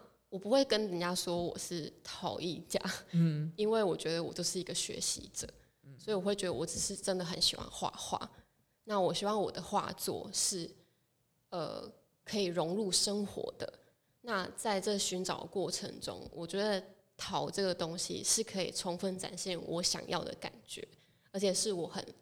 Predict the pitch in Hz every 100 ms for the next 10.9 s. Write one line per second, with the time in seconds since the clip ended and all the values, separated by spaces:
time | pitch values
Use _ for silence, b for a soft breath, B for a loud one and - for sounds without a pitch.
0 | - 196 160 - 185 - - 113 - B
1 | B B B - 185 180 - 151 - -
2 | - - - 180 165 175 156 143 - -
3 | - 156 - - - - - _ _ 143
4 | 135 - 208 160 156 - - - - -
5 | _ _ - - 190 185 190 147 - -
6 | - - b b b _ - 156 80 139
7 | 151 - - 87 - _ _ _ _ 170
8 | 175 185 170 156 - 180 160 220 175 -
9 | - - - 180 - 113 - - - _
10 | - - - - - 330 285 220